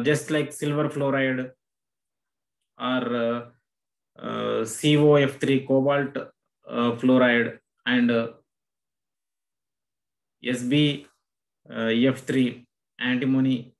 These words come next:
uh, bismuth chloride or హెచ్ జీ టూ ఎఫ్ టూ. ఇవన్నీ కూడా ఇనార్గానిక్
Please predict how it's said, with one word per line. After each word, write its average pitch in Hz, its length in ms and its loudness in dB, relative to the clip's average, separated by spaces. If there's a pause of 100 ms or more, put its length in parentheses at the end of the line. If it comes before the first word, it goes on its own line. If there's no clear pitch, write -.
(160)
uh, 120 200 -4
bismuth 131 480 -2
chloride 120 340 -2 (120)
or 123 100 -4 (720)
హెచ్ 131 200 -6 (120)
జీ 139 100 0 (140)
టూ 135 80 0 (640)
ఎఫ్ - 260 -10
టూ. 135 80 0 (680)
ఇవన్నీ 165 320 -4
కూడా 190 140 -4 (240)
ఇనార్గానిక్ 151 760 -2